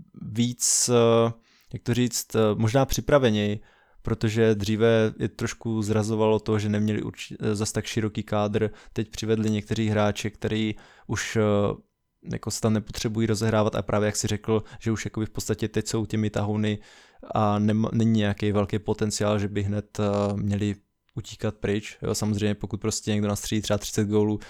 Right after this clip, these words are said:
tak je jedno, že jo, kolik mu je, ale jako zrovna teď, jak je Dort-, Dortmund poskládaný, tak, eh, se mi jako líbí, že se tam fakt jako buduje něco, co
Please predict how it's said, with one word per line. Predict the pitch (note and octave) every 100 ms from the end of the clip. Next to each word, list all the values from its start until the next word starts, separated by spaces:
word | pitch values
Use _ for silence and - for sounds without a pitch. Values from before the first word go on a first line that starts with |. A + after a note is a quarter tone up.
| -
tak | - -
je | G#2
jedno, | G2 G#2
že | G2
jo, | G#2
kolik | G#2+ G#2
mu | G#2+
je, | G#2 G#2+
ale | G#2 G#2 - - - -
jako | - - G#2 - _
zrovna | - A2+ A2 A2
teď, | G#2 - A2+
jak | A#2 B2
je |
Dort-, | A2+ A2+ C3
Dortmund | A#2+ A2+ B2+ A#2
poskládaný, | - - A#2 A2 A2+ A2+ A2+ A#2 - _ -
tak, | A#2 -
eh, | A#2 A2 A2 G#2 - _ _ _
se | - -
mi | A#2+
jako | A#2+ C3
líbí, | A#2 A2 A2+
že | A#2
se | -
tam | A#2+
fakt | A#2+ A2+
jako | A2+ A#2
buduje | A2+ A2 A2 A2+
něco, | A2+ A2 A2+
co | A2+ A2